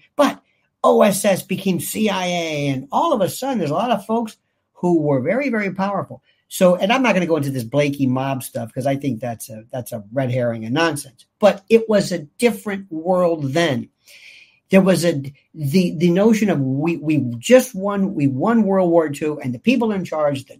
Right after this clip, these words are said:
Dulles brothers and others, were a sense of, "We're in charge and we can do anything." And if somebody gets in the way, it's a different mindset.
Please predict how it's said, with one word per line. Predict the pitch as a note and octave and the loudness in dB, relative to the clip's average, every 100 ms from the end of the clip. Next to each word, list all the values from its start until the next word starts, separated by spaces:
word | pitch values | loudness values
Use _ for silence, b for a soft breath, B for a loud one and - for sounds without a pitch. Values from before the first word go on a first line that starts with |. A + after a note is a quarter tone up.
| - | -4
Dulles | A#3+ G#3+ G3 | 0 0 -2
brothers | - G3 F#3+ F3+ F3+ D3 | -4 -2 0 -2 -4 -8
and | - _ _ | -12 _ _
others, | A3 F#3+ F#3+ E3+ D3+ | -6 -4 -6 -8 -8
were | D3 | -6
a | C#3+ | -6
sense | - C#3+ - | -6 -10 -10
of, | - | -16
"We're | - B2+ B2+ A#2 A2+ | -16 -12 -8 -8 -8
in | A#2 A#2 A2 | -10 -14 -18
charge | - - B2+ A#2 A#2 A2 | -14 -8 -6 -6 -8 -10
and | C3 B2+ | -12 -12
we | A#2+ D#3+ D3+ | -6 -6 -4
can | - C#3+ C#3 | -8 -12 -12
do | C#3+ C#3 | -12 -8
anything." | D3+ E3 D3+ D3 C#3 B B - | -4 -2 -2 -2 -4 B B -8
And | D3+ | -6
if | C#3+ | -2
somebody | - G3 F3+ E3+ | 2 4 4 2
gets | C3+ D#3 C#3 | 2 -2 -2
in | D3+ | -2
the | C#3+ | 2
way, | C#3+ D3 C#3+ C#3+ C#3 b b _ _ _ | 2 2 0 -2 -4 b b _ _ _
it's | A#3 A3 | 2 4
a | G#3+ | 4
different | B3 B3+ C4 B3+ | 4 4 4 4
mindset. | D4+ F#4+ G4 E4+ - A#2+ | 2 0 0 -2 -4 -8